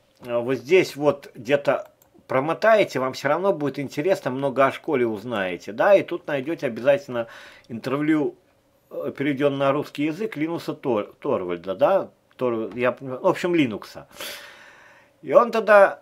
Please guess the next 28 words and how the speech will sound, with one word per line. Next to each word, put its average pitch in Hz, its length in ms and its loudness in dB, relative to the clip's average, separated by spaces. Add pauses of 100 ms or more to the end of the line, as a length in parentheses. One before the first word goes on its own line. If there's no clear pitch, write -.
рассказывает, 131 920 4
понимаете, 131 800 -4 (160)
э, 113 80 -4
вот 104 260 -6
хороший 143 460 -2
программист, 165 640 -4
программист, 156 640 -2
который 165 540 -2
выделяет 127 720 -2
код 165 340 -4
в - 180 -20
слои, 143 500 2
который - 360 -6
понимает, 151 540 -4
что - 200 -6
происходит. 143 800 -8 (720)
Вы 107 120 -6
знаете, 185 420 0
меня 143 320 4
тогда 156 600 0
как 156 220 -2
осенило. 156 880 -6
А 110 120 -2
ведь 147 200 -4
это 175 180 -2
же 139 140 -8
действительно 180 760 -6
так. 135 540 2